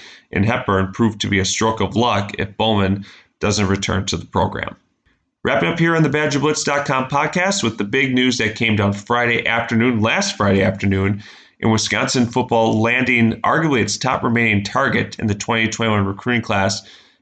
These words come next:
in Marcus Allen, a one-time Michigan pledge. He committed to Wisconsin over offers from Cincinnati, Virginia, and Boston College. Uh, the four-star prospect was also receiving strong interest from Penn State and Ohio State down the stretch.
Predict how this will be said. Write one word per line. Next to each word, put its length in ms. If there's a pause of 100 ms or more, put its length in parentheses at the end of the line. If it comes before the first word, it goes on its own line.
(100)
in 140
Marcus 440
Allen, 500
a 100
one-time 600
Michigan 400
pledge. 460
He 180
committed 400
to 80
Wisconsin 580
over 300
offers 400
from 260
Cincinnati, 880 (400)
Virginia, 440
and 240
Boston 400
College. 540 (420)
Uh, 180
the 100
four-star 440
prospect 400
was 160
also 240
receiving 400
strong 300
interest 360
from 220
Penn 180
State 380
and 120
Ohio 460
State 480 (440)
down 180
the 80
stretch. 500